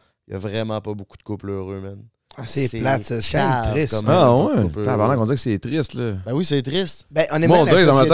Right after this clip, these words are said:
Speaker 2: société,
Speaker 3: je sais pas,
Speaker 2: euh,
Speaker 3: moi,
Speaker 2: c'est un
Speaker 3: moi.
Speaker 2: peu ça, là, vraiment, là.
Speaker 3: Ben, moi,
Speaker 1: Ah ouais.
Speaker 3: dans mon entourage, c'est le contraire, là.
Speaker 1: OK.
Speaker 3: C'est pour ça que je vois, moi, je vois ça, euh, je regarde mes cousines, cousins, euh, mes cousins, euh, voyons, cousines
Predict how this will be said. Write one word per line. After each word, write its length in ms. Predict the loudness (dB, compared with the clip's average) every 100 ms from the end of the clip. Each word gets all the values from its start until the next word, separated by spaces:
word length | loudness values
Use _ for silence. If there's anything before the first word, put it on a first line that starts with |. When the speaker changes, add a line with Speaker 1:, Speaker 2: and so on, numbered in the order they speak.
| 6
Speaker 2:
société, 140 | 4 4
Speaker 3:
je 40 |
sais 100 | 4
pas, 60 | 4
Speaker 2:
euh, 80 | 4
Speaker 3:
moi, 0 |
Speaker 2:
c'est 160 | 4
un 20 | 4
Speaker 3:
moi. 100 | 4
Speaker 2:
peu 100 | 4
ça, 220 | 4 2
là, 80 | 2
vraiment, 320 | 0 0 -2
là. 120 | -4
Speaker 3:
Ben, 120 | -6 -2
moi, 100 | 2
Speaker 1:
Ah 60 |
ouais. 100 | 4
Speaker 3:
dans 120 | 4 6
mon 120 | 6
entourage, 420 | 4 6 6 4
c'est 40 | 2
le 60 |
contraire, 520 | -2 -2 -2 -6 -8 -8
là. 80 | -12 -14 _
Speaker 1:
OK. 100 | -14 -8
Speaker 3:
C'est 760 | -8 -10 _ _ _ _ _
pour 120 | -6
ça 140 | 2 4
que 120 | 6
je 80 | 4
vois, 160 | 2 2
moi, 120 | 0
je 80 | 0
vois 140 | -2
ça, 140 | -2 0
euh, 400 | 0 0 -2 -6 _ _
je 80 | -2
regarde 200 | 4 4
mes 100 | 4
cousines, 340 | 0 0 0 0
cousins, 280 | -2 0
euh, 300 | 2 2 2 0
mes 100 | -2
cousins, 260 | 0 0
euh, 360 | 0 0 -2 -2
voyons, 220 | -2 -2
cousines 460 | -4 -4 0 2 0